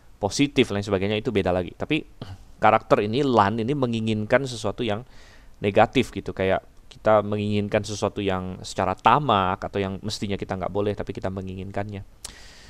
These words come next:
Tapi yang menariknya adalah bahwa, eh, karakter ini terdiri dari apa? Kalau kita lihat di bagian atas di sini, ini ada, ada dua, dua pohon gitu. Karena ini dua pohon, kemudian di bawahnya ada wanita. Jadi ada wanita sedang menghadap atau berada di bawah dua pohon.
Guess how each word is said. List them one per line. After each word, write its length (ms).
Tapi 160
yang 160
menariknya 320
adalah 240
bahwa, 480
eh, 320
karakter 400
ini 160
terdiri 320
dari 160
apa? 400
Kalau 180
kita 220
lihat 100
di 60
bagian 240
atas 400
di 60
sini, 340
ini 80
ada, 320
ada 240
dua, 320
dua 300
pohon 400
gitu. 240
Karena 160
ini 80
dua 240
pohon, 400
kemudian 240
di 80
bawahnya 400
ada 160
wanita. 480
Jadi 220
ada 180
wanita 840
sedang 340
menghadap 560
atau 240
berada 300
di 80
bawah 340
dua 240
pohon. 460